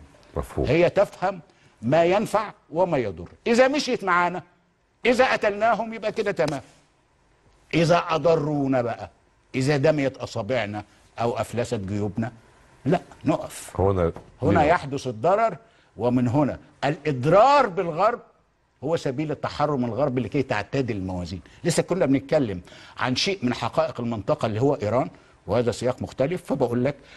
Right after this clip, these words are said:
Speaker 2: تقارب وتناطح. يعني، يعني
Speaker 1: مم.
Speaker 2: فكرة أن تثبت نفسك في التاريخ. أنت مش هتثبت نفسك بشوية فلوس معاك.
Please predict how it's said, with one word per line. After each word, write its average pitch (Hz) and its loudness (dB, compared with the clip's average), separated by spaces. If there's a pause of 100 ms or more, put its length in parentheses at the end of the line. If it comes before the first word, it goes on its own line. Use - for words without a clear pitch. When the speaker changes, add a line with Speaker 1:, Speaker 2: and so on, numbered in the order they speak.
(260)
Speaker 2:
تقارب 170 2 (680)
وتناطح. 135 0 (120)
يعني، 95 -4
يعني 92 -4
Speaker 1:
مم. 90 -4
Speaker 2:
فكرة 73 -2
أن 90 -10
تثبت - -4
نفسك 131 -2
في - -14
التاريخ. 101 -4 (520)
أنت 170 2
مش 185 4
هتثبت 202 0
نفسك 202 0
بشوية 185 2
فلوس 185 0 (100)
معاك. 151 2